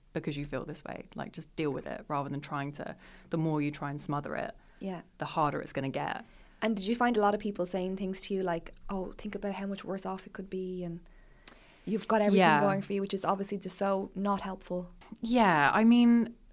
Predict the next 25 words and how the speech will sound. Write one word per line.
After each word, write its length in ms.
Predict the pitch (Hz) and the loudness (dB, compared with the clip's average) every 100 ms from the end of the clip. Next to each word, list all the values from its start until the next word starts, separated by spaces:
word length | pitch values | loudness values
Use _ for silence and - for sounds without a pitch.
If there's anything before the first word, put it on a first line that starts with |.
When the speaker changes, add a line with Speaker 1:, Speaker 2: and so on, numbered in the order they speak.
| - | -6
Speaker 1:
it, 120 | 220 | -2
that's 300 | 240 214 - | 0 0 4
not 260 | 214 196 - | 4 4 2
helpful 480 | 151 139 - 147 143 | -2 -4 -4 -4 -2
a 40 | |
lot 280 | 151 147 - | -2 -4 -6
of 120 | 170 | -12
the 80 | - | -10
time. 580 | 151 151 139 143 143 - - _ | -8 -4 -4 -4 -6 -10 -14 _
But 160 | 185 - | 0 4
I, 360 | 196 190 196 | 4 6 4
I 100 | - | 2
do 280 | 175 202 196 | 2 4 4
try 320 | 185 196 180 | 4 2 4
now 500 | 165 170 170 151 147 | 4 6 6 6 6
and 420 | 147 156 147 147 - - _ _ _ _ _ | 2 -2 -2 -4 -6 -14 _ _ _ _ _
kind 200 | - 196 | 0 6
of 100 | 185 170 | 6 6
use 380 | 180 185 175 | 6 6 6
that 240 | - 180 - | 6 2 2
sort 300 | - 175 156 | -4 -2 -2
of 120 | 147 - _ - | -6 -12 _ -20
thread 680 | - - 180 175 151 139 - - - | -20 -6 0 2 2 0 -6 -10 -8
Speaker 2:
Mm. 280 | 220 202 190 - - _ _ - | -6 -6 -8 -14 -20 _ _ -10
Speaker 1:
to, 760 | - - 170 160 156 151 147 | -6 -2 0 2 0 0 -4